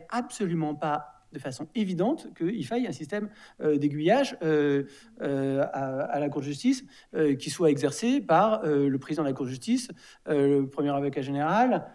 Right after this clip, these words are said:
euh, et, euh, et le, et le greffier en chef de la, de la, de la Cour de justice. Vraiment pas. Euh, vous lisez l'article deux cent cinquante-cinq trois, c'est le tribunal qui est compétent.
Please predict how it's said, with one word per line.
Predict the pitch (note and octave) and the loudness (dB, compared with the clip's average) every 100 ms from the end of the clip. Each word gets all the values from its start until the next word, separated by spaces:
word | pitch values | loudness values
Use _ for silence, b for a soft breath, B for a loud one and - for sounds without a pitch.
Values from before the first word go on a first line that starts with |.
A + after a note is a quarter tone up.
| B - | B -2
euh, | C#3+ C#3 C3+ C#3 D3 C#3+ | 0 2 0 0 -2 -2
et, | D3+ D#3 | -2 0
euh, | C#3 C3 C3 | -2 -4 -6
et | C#3 - C3+ C3+ | -8 -8 -8 -8
le, | C3 B2 B2 B2 B2+ C3 E3 F3+ F3 | -8 -10 -12 -12 -12 -12 -12 -10 -10
et | F3+ E3 F3+ C#3 A#2+ | -10 -10 -10 -12 -12
le | B2+ B2+ C3 G2 A#2+ | -12 -12 -12 -12 -12
greffier | C3 D3+ | -8 -6
en | |
chef | C#3 G#3+ | -2 0
de | F3+ | 4
la, | E3 E3 | 4 4
de | E3+ | 2
la, | F3 | -2
de | E3+ - E3+ | -2 -4 -2
la | E3+ | -2
Cour | F3+ | -2
de | |
justice. | G#3 A#3+ B B B _ _ | -2 -4 B B B _ _
Vraiment | - A2+ F3+ | -6 2 6
pas. | C#4 G#3 - - _ - | 6 4 2 -16 _ 8
Euh, | F3 E3 D#3+ D#3+ | 10 12 12 10
vous | C#3+ | 6
lisez | D3+ D#3 | 4 6
l'article | C#3 D3+ | 4 2
deux | C#3 | -2
cent | B2+ | -2
cinquante-cinq | B2 B2 B2 C#3 | -6 -4 -4 -4
trois, | C3 D4 | 0 0
c'est | E3 | 0
le | |
tribunal | D3 D#3 E3+ | -2 0 0
qui | |
est | C3+ | -2
compétent. | C3+ C4 F#3+ | 0 0 -2